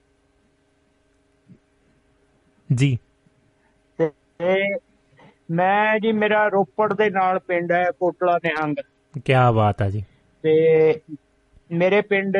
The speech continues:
Speaker 2: 'ਚ ਗੁਰਦੁਆਰਾ ਭੱਠਾ ਸਾਹਿਬ ਹੈ।
Speaker 1: ਬਿਲਕੁਲ ਜੀ, ਬਹੁਤ ਵੱਡਾ
Speaker 2: ਜਿੱਥੇ
Speaker 1: ਇਤਿਹਾਸ ਆ ਜੀ
Speaker 2: ਕਿ
Speaker 1: ਉੱਥੇ
Speaker 2: ਗੁਰੂ
Speaker 1: ਦਾ ਵੀ।
Speaker 2: ਗੋਬਿੰਦ, ਹਾਂਜੀ, ਜਿੱਥੇ ਗੁਰੂ ਗੋਬਿੰਦ ਸਿੰਘ ਜੀ ਨੇ ਆਪਣੀ ਚਰਚੋ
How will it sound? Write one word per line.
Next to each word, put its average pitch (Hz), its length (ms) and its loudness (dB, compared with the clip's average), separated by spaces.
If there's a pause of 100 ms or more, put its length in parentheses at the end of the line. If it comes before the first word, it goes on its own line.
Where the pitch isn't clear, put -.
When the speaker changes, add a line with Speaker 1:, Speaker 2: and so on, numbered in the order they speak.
Speaker 2:
'ਚ - 180 -4 (200)
ਗੁਰਦੁਆਰਾ 175 420 0
ਭੱਠਾ 165 400 -2
ਸਾਹਿਬ 165 400 0 (360)
ਹੈ। 117 80 2
Speaker 1:
ਬਿਲਕੁਲ 117 400 0
ਜੀ, 101 140 -8 (360)
ਬਹੁਤ 131 280 0
ਵੱਡਾ 139 280 0
Speaker 2:
ਜਿੱਥੇ 143 180 0
Speaker 1:
ਇਤਿਹਾਸ 123 300 2
ਆ 120 100 2
ਜੀ 120 60 0
Speaker 2:
ਕਿ - 80 2
Speaker 1:
ਉੱਥੇ 170 180 0
Speaker 2:
ਗੁਰੂ 135 160 0
Speaker 1:
ਦਾ 120 60 -2
ਵੀ। 120 80 -4
Speaker 2:
ਗੋਬਿੰਦ, 180 220 -6 (1000)
ਹਾਂਜੀ, 175 300 -2
ਜਿੱਥੇ 170 380 -2 (340)
ਗੁਰੂ 175 200 2
ਗੋਬਿੰਦ 175 260 2
ਸਿੰਘ 180 200 -2
ਜੀ 185 140 0
ਨੇ 160 340 0 (380)
ਆਪਣੀ 151 360 -2
ਚਰਚੋ 156 760 2